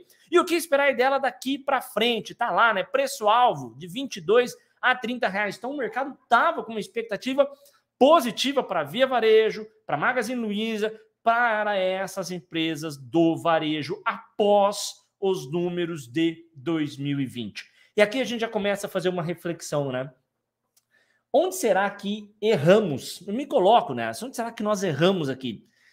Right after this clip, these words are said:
Será que nós tivemos ali só um simples momento, né?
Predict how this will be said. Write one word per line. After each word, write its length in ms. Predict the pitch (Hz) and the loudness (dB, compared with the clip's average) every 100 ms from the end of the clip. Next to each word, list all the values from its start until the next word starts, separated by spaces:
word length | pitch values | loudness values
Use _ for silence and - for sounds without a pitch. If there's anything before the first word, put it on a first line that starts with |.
| _ | _
Será 240 | - 196 254 | -4 0 0
que 100 | 277 | -2
nós 240 | 233 226 | -4 -6
tivemos 400 | 175 202 214 175 | -2 -2 -2 -4
ali 160 | 190 190 | -4 -4
só 400 | - 220 220 - | 0 0 0 -6
um 140 | 202 | -10
simples 640 | 156 247 - 214 165 - - | -8 -8 -6 -6 -6 -8 -10
momento, 800 | 196 226 226 214 233 294 311 185 | -8 0 2 2 0 -2 -2 -2
né? 340 | 170 196 254 | 0 0 -2